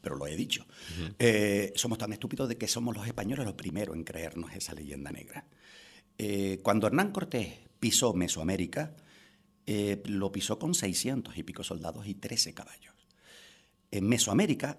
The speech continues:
Speaker 1: hay una infinidad de culturas. La mayoría de la gente conoce solamente a los aztecas y a los, y a los mayas y poquito más.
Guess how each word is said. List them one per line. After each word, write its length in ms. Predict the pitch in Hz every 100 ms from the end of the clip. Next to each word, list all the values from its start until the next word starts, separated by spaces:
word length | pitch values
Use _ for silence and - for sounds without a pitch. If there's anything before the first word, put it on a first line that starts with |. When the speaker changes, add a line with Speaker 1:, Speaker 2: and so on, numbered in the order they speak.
| - _ -
Speaker 1:
hay 160 | 135
una 140 | 165 170
infinidad 540 | 143 131 113 98 165
de 120 | 175
culturas. 480 | - 80 78 - 92
La 60 | 82
mayoría 380 | 87 78 92
de 40 | 95
la 80 | 92
gente 320 | 95 98 110
conoce 280 | 98 92 -
solamente 420 | - 80 85 92
a 80 | 92
los 180 | 87
aztecas 460 | 87 - 98 - 92
y 80 | 101
a 60 |
los, 440 | 73 82 85 - -
y 60 |
a 60 | 78
los 160 | 71 95
mayas 340 | 123 98 104 92
y 100 | 85
poquito 380 | - - -
más. 220 | 104 151